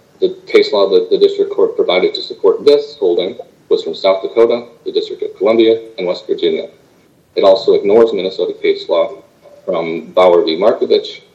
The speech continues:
that holds that if the deviation is only slight or incidental or has ended,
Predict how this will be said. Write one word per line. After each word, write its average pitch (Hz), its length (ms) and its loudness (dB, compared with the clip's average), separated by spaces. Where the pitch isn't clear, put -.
that 82 140 2
holds 90 260 0
that 87 140 4
if 80 120 -2
the - 60 -6
deviation 90 680 -2
is - 140 -10
only - 200 -6
slight - 400 0
or - 80 -2
incidental - 760 0
or - 140 -6
has - 220 -8
ended, 110 480 0